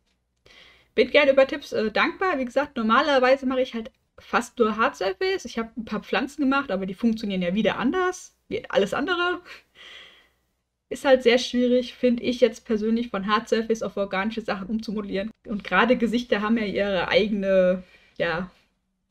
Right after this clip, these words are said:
Art und Weise, wie man sie modellieren sollte, wie man sie erstellen sollte, dass halt Mimik funktioniert. Ich bin aber darüber übergegangen, halt auch keinen Mund rein zu modellieren. Ich hab ihn dann einfach gezeichnet, wie ihr im Laufe des Videos sehen werdet.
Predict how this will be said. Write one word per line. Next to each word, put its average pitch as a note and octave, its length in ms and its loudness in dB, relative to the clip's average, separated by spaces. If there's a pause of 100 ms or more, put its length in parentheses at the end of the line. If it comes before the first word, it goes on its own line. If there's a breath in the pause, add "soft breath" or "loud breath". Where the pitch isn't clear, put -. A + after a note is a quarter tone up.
(300)
Art B3 260 6
und A#3 160 6
Weise, G#3+ 320 2
wie A3 100 2
man G#3 160 0
sie G3 120 -4
modellieren F3 480 -2
sollte, G3+ 380 -2
wie G3 60 -8
man F#3 160 -2
sie F3+ 80 -4
erstellen F3+ 320 0
sollte, F#3 220 0
dass - 320 -4
halt A#3+ 260 0
Mimik F4 360 -2
funktioniert. F3 760 -6 (760 soft breath)
Ich - 100 -18
bin B3+ 120 4
aber B3 140 8
darüber A3+ 380 2
übergegangen, A3+ 680 0
halt F#3+ 200 -4
auch - 180 -10
keinen G#4 300 -2
Mund G#4 220 -4
rein F4 180 -2
zu E4+ 120 -12
modellieren. E4 680 -4
Ich - 100 -16
hab G#3+ 120 -2
ihn G3 80 -4
dann F#3 120 -8
einfach F#3 240 -6
gezeichnet, A#3+ 500 -6
wie A3 160 0
ihr F#3+ 60 2
im F#3 100 -2
Laufe F#3 300 0
des F#3 160 -6
Videos F3 240 -8
sehen E3 200 -8
werdet. C#4 380 -2